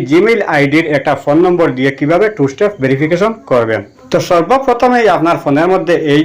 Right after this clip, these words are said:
যে Google Play Store রয়েছে, এই Google Play স্টোরটা আপনি ওপেন করবেন। তো Google Play Store ওপেন করার পর এই যে উপরে কর্নারে এই Gmail-এর লোগো রয়েছে, এই Gmail-এর লোগোর মধ্যে আপনি একটা ক্লিক করবেন।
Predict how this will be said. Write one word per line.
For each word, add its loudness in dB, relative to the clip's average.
যে 4
Google 0
Play 0
Store 0
রয়েছে, 2
এই -4
Google 0
Play -2
স্টোরটা -4
আপনি -8
ওপেন -6
করবেন। -8
তো -2
Google 2
Play 2
Store 2
ওপেন 0
করার 2
পর 2
এই 4
যে 2
উপরে -2
কর্নারে 2
এই 0
Gmail-এর 2
লোগো 2
রয়েছে, 0
এই 2
Gmail-এর 0
লোগোর 0
মধ্যে -4
আপনি -2
একটা -6
ক্লিক -8
করবেন। -4